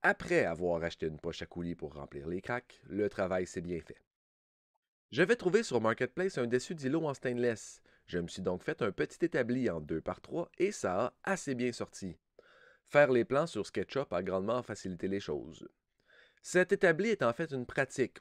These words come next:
pour mon deuxième petit établi, parce que sur Marketplace,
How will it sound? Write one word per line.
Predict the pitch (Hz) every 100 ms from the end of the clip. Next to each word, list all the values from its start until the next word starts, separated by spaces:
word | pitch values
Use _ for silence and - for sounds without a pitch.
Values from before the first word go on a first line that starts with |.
| -
pour | 104
mon | 123 139
deuxième | 127 170 165 147 123 90
petit | 87 - -
établi, | 85 78 73 - _ _ -
parce | 85 -
que | 90
sur | 82 85 73
Marketplace, | 71 71 117 147 147 -